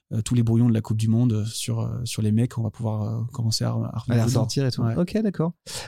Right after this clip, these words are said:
Speaker 2: Euh, on n'a pas par-, je, je, j'entends parler de brouillon, donc j'aime bien cette astuce.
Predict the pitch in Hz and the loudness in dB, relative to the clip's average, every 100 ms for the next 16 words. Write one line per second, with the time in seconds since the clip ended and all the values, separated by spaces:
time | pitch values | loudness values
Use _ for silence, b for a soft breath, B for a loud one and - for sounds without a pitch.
0 | - 131 127 123 131 113 - - 147 151 | 0 2 4 2 0 -2 -6 -6 0 0
1 | 151 185 175 147 123 131 107 120 120 123 | 2 2 2 0 2 2 2 2 2 2
2 | 131 151 139 139 131 123 156 151 147 131 | 2 0 0 0 0 2 2 2 0 0
3 | 127 127 143 156 143 135 - 202 - | 2 2 2 0 2 0 0 -2 -2